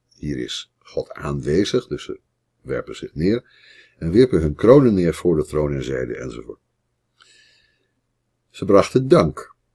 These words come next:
naast heerlijkheid en eer. Maar die volgorde is heel interessant. Eerst de heerlijkheid, dan de eer en dan de dank. Want dankzegging gaat om mij. En het is deze volgorde. Eerst de heerlijkheid, dan gaat het over de persoon. Dan de eer,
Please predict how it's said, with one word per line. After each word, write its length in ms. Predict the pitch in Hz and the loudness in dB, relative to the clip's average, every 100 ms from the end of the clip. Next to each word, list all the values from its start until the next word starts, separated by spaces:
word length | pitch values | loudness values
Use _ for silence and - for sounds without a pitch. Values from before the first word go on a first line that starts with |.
| _ _ _ - | _ _ _ -8
naast 400 | 76 80 98 - | -4 -2 -4 -4
heerlijkheid 520 | 78 80 82 82 78 | -2 -2 -2 -4 -4
en 80 | 73 | -6
eer. 200 | 67 58 | -6 -8
Maar 100 | 67 | -8
die 100 | - | -2
volgorde 460 | 113 113 98 92 | 0 2 2 2
is 120 | 80 | -2
heel 120 | - 76 | -4 -6
interessant. 460 | - - - 113 | -6 -8 -10 -8
Eerst 300 | - 139 139 | -2 0 0
de 60 | 98 | -2
heerlijkheid, 520 | 85 85 78 71 69 | -2 -2 -2 -6 -6
dan 200 | 76 78 | -4 -4
de 160 | 71 78 | -6 -10
eer 180 | 64 78 | -10 -12
en 140 | 67 | -14
dan 180 | 67 - | -16 -16
de 80 | 65 | -8
dank. 380 | - 64 - _ _ _ _ _ _ _ _ _ _ _ _ _ _ - | -8 -8 -16 _ _ _ _ _ _ _ _ _ _ _ _ _ _ 0
Want 260 | 123 139 | 2 4
dankzegging 540 | 87 78 - 95 113 - | 2 0 -4 -4 -6 -8
gaat 240 | 65 64 | -10 -8
om 140 | 87 | -6
mij. 320 | 123 120 117 - _ _ _ _ - | -2 -4 -6 -12 _ _ _ _ -14
En 160 | 92 | -8
het 200 | 85 - | -8 -6
is 160 | 95 85 | -6 -2
deze 300 | 131 160 - | 4 4 4
volgorde. 540 | - 120 92 - 71 - | -2 -2 -2 -8 -10 0
Eerst 280 | 151 151 | 2 2
de 60 | 135 | 2
heerlijkheid, 680 | 110 120 107 - 95 92 _ _ _ | 6 6 6 0 -2 -2 _ _ _
dan 120 | 80 | -8
gaat 100 | 78 | -6
het 100 | 71 | -4
over 200 | 71 71 | -6 -6
de 80 | 71 | -10
persoon. 460 | - - 85 71 - _ _ _ _ _ _ _ - | -12 -4 -2 -2 -6 _ _ _ _ _ _ _ 0
Dan 220 | 127 175 | 2 4
de 180 | 180 87 | 4 4
eer, 320 | 92 107 | 4 4